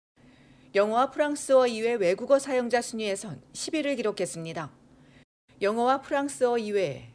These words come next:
만다리너와 푼자버가 각각 오십만여 명으로 가장 많이 사용되는 언어로 조사됐습니다. 칸토니스어와 스페인어는 각각 삼십만여 명, 이어 아랍어와 타갈로그어, 페르시아어와 우르두어, 러시아어 순입니다.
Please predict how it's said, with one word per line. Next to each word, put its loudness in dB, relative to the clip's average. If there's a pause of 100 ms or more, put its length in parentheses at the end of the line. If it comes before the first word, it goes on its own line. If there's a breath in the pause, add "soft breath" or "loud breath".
만다리너와 0
푼자버가 -2
각각 -4
오십만여 0
명으로 -2
가장 -4
많이 -2
사용되는 -2
언어로 -2
조사됐습니다. -4 (920 loud breath)
칸토니스어와 2
스페인어는 -4
각각 -4
삼십만여 -4
명, -10 (580 loud breath)
이어 2
아랍어와 4
타갈로그어, 0 (540 loud breath)
페르시아어와 4
우르두어, -2
러시아어 2
순입니다. -8